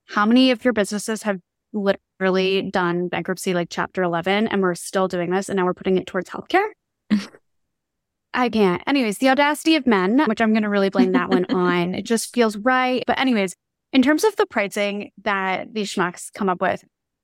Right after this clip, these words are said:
Speaker 1: how do they come up with it? Like, what, is there, like, a basis, like, a, a guidebook that they're like, "Okay,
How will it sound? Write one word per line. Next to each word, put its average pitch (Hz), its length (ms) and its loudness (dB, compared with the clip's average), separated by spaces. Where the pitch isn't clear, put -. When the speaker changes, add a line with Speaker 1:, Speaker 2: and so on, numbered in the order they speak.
Speaker 1:
how 339 200 0
do 330 140 2
they 294 140 2
come 277 180 2
up 277 140 0
with 196 120 -2
it? - 180 -4
Like, 220 120 0
what, 247 220 2
is 226 160 -2
there, 240 420 2
like, 214 180 -2
a 220 60 0
basis, 302 560 4
like, 214 160 2
a, 190 380 -2
a 214 80 -2
guidebook 269 440 0
that 220 120 -6
they're 208 120 -2
like, 202 180 -2
"Okay, 202 460 -2